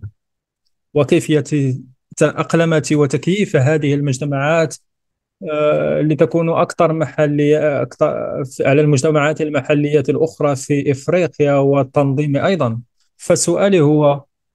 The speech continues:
كيف يمكن للبحث، آه، أين يوجد، أين هو موقع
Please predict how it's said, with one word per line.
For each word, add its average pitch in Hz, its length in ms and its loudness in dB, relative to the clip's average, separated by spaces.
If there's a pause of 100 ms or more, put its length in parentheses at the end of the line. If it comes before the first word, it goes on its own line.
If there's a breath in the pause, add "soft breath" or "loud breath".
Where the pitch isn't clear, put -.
(2500)
كيف 196 260 2
يمكن 175 320 2
للبحث، 143 920 0 (1800)
آه، 160 240 0
أين 214 140 2
يوجد، 175 640 2
أين 185 220 0
هو 156 220 4
موقع 160 320 -2